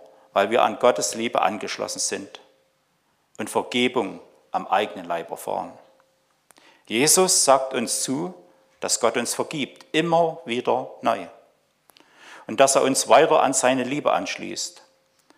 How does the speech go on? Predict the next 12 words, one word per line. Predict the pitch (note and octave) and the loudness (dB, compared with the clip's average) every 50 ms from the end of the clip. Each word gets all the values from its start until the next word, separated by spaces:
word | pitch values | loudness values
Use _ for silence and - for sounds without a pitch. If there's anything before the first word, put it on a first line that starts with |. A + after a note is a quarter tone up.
| _ _ _ _ _ _ _ _ _ _ _ _ _ _ _ _ _ _ _ _ _ _ _ _ _ _ _ _ _ | _ _ _ _ _ _ _ _ _ _ _ _ _ _ _ _ _ _ _ _ _ _ _ _ _ _ _ _ _
Das | - F3 - A#2+ | -10 -10 -6 -2
erwartet | A2 A2 G#2+ - - B2 A#2+ | 0 0 0 0 0 -2 0
er | - B2+ A#2 | 4 4 4
auch | G#2 G2+ - | 4 2 -2
von | - - G2 G2+ - | -6 -8 -8 -8 -8
uns, | F#2 F2+ E2+ - - - - - _ _ _ _ _ _ _ _ _ _ _ _ _ - | -10 -12 -10 -8 -8 -8 -10 -12 _ _ _ _ _ _ _ _ _ _ _ _ _ 0
auch | - G#2+ B2 A#2+ A#2+ - | 4 4 4 4 2 -4
im | - G#2 G2+ | -10 -10 -10
schwierigen | - - - G#2 A2 B2+ B2+ B2+ B2+ A#2 A2 A#2+ A2+ - | -8 -10 -6 -2 -2 -2 -2 -2 -4 -6 -6 -8 -6 -4
Bereich | A2 F#2 - F2 F2 A2+ - | -4 2 2 2 2 2 -2
der | - A#2 A#2 | -6 -8 -8
Kirchgemeinde. | - - A#2 A2+ - - - F2 E2 E2 E2+ F2 E2+ E2+ F2 | -6 -6 -6 -6 -6 -8 -12 -10 -10 -8 -10 -10 -12 -14 -18